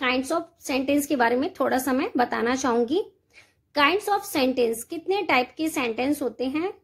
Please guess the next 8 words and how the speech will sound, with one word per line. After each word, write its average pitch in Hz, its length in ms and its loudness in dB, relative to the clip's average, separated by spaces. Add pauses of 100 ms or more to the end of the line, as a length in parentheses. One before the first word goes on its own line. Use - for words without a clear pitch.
तो 269 80 -4
सेंटेंस 277 580 0
होते 233 200 -2
हैं 285 60 4
हमारे 247 340 2
फोर 240 300 2
टाइप्स 220 380 -8
के। - 200 -12